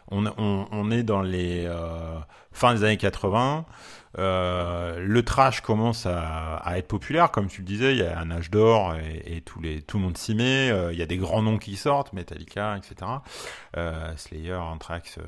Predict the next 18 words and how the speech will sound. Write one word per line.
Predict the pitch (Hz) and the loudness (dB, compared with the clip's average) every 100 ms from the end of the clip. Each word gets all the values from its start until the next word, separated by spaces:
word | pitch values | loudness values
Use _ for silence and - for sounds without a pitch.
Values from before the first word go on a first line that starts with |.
| 80 82 82 - | -12 -14 -16 -16
Megadeth, | 85 82 110 170 - - | -12 -4 0 0 -2 -8
<clears throat> | - | -2
le | 147 120 92 82 | 0 0 -4 -10
Big | 80 - | -10 -6
Four. | 135 143 160 - - - - - | 0 2 2 -4 -18 -18 -8 0
Et | |
au | 113 | 2
bout | 113 143 | 2 6
d'un | 147 | 6
moment, | 120 107 151 226 | 6 4 2 0
ben, | 156 98 92 90 87 85 85 90 87 113 - | 2 2 2 0 -4 -6 -8 -10 -12 -12 -10
les | 92 | -6
gars | 101 131 | 2 2
qui | 131 - | 2 -6
veulent | 92 107 92 90 | 2 2 2 -4
du | 87 | -10
toujours | - 139 110 - | -6 -4 -4 -4
plus, | 151 214 - - | -6 -8 -8 -16